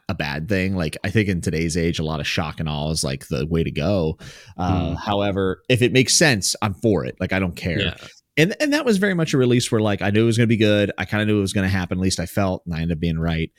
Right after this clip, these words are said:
Speaker 1: And, uh, it was great. I loved it. T-, ten out of
Speaker 2: Hmm.
Speaker 1: ten, five out of five. Loved the whole trilogy. But with Stormlight Five, it's just, like, there's so many
Speaker 2: Ugh.
Speaker 1: threads. It, it's like Winds of Winter in a lot of ways. And I know the, "Oh, George doesn't write," whatever.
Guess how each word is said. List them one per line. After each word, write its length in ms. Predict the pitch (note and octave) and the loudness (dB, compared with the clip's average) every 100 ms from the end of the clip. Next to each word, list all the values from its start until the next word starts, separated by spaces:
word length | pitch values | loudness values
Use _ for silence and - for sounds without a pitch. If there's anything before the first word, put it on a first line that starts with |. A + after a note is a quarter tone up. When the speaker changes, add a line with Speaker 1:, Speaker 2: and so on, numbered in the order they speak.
| - - - | -20 -20 -4
Speaker 1:
And, 440 | G2 G2 F#2 F2+ F2+ | 0 2 2 0 -2
uh, 240 | F#2 F2+ | -2 0
it 60 | E3+ | 2
was 120 | E3 | 4
great. 220 | A3+ D3 - | 2 0 -2
I 60 | G#2+ | 0
loved 240 | A2 G#2+ | 0 0
it. 120 | E2+ - - | -4 -10 -14
T-, 80 | - - - - | -14 -14 -8 2
ten 160 | A2+ | 4
out 40 | G2+ | 4
of 20 | G2 | 2
Speaker 2:
Hmm. 60 | F2+ | -2
Speaker 1:
ten, 140 | C#2+ - | -4 -4
five 140 | G2 | -2
out 80 | E2+ | -2
of 60 | E2 | -4
five. 140 | D2+ | -4
Loved 240 | F#2+ G2 F2 | -2 0 0
the 100 | F2+ | 0
whole 140 | F#2 | 0
trilogy. 440 | F#2 E2+ D#2 E2+ | -2 -4 -4 -4
But 360 | D#2+ D3 A#2+ - _ _ - | 0 0 0 -2 _ _ -4
with 100 | G2+ | -2
Stormlight 420 | - D3 D3 G2+ | 0 0 0 0
Five, 320 | A2 A2+ F2+ E2 | -2 -2 -2 -4
it's 120 | - | -2
just, 220 | G2+ E2 | -2 2
like, 220 | B2 G#2 | 2 2
there's 200 | A#2 A2 | 0 -2
so 500 | - - D#3+ G#3+ C4 C4+ | -2 2 4 4 4 4
many 340 | G3+ F3+ E3+ | 4 6 6
Speaker 2:
Ugh. 100 | E3 - | 4 2
Speaker 1:
threads. 520 | C3 A2 D#2 - - - - - | 2 0 -2 -10 -12 -16 -10 -4
It, 140 | B3+ - | -2 0
it's 180 | A#3+ E4+ | 0 0
like 200 | A4 - | -2 0
Winds 260 | G#3+ G#3+ D3+ | 2 4 4
of 80 | C3+ | 2
Winter 320 | E3 C3 G2+ | 0 0 -2
in 60 | |
a 60 | F#2 | -2
lot 200 | F#2 E2+ | -2 -2
of 60 | E2+ | -2
ways. 320 | E2+ E2 F#2 | -2 -2 0
And 100 | G#2+ | 0
I 80 | G#2+ | 2
know 280 | G#2 G2+ F#2 | 2 2 0
the, 420 | F2+ F#2 F2+ F2 D#2+ E2+ - F#2+ | 0 2 2 0 -6 -14 -4 -2
"Oh, 180 | F#3+ | 0
George 300 | C#3 C3 C#3 | 0 0 0
doesn't 240 | B2 A2 F2 | 0 -2 -4
write," 200 | F2+ C#2+ | -8 -4
whatever. 300 | F#2 E2 | -4 -4